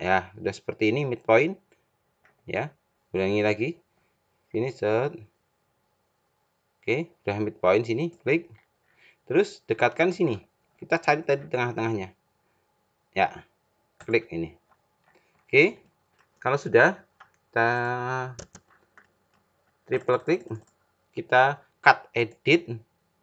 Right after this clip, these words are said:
cut ini. Oke ya, kita masukkan, masuk ke grup ini, tadi kan dinding beda grup ya. Dinding sini, edit, paste in place. Oke, kalau sudah,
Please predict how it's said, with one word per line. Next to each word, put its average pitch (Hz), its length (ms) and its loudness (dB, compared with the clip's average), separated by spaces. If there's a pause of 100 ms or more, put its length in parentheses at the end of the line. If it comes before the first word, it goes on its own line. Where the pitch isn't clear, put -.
(360)
cut 120 240 2 (320)
ini. 87 160 -10 (1040)
Oke 104 160 -2
ya, 110 240 2 (500)
kita 131 140 2
masukkan, 127 560 2 (560)
masuk 117 320 -4
ke 123 160 0
grup 113 240 0
ini, 123 160 2
tadi 135 240 2
kan 165 160 0
dinding 101 400 -2
beda 107 240 4
grup - 320 2
ya. - 160 0 (1300)
Dinding 107 320 -2
sini, 117 180 -2 (300)
edit, 117 480 0 (320)
paste 117 400 0
in 117 160 -8
place. - 320 -10 (1600)
Oke, 156 400 4 (400)
kalau 139 160 4
sudah, 175 320 6